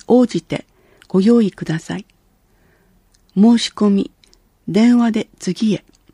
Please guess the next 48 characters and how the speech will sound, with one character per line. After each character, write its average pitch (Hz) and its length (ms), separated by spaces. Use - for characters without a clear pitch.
な 208 240
お、 - 160
応 262 200
募 285 160
者 - 260
多 196 140
数 339 280
の 262 140
場 175 240
合、 170 40
締 - 200
め 180 120
切 - 220
り。 - 140
詳 240 240
し - 160
く 180 140
は、 165 160
ハ 214 160
ロ 269 220
ー 247 40
ワ 247 180
ー 208 40
ク - 260
本 233 340
庄 226 220
ホ 226 160
ー 254 40
ム 262 140
ペ 254 200
ー 233 40
ジ 208 160
を 165 80
ご 165 140
覧 180 200
く 180 100
だ 185 140
さ 180 180
い。 180 100
ハ 202 120
ロ 240 220
ー - 20
ワ 220 160
ー 214 40
ク - 160
本 185 320
庄 180 240
の 175 180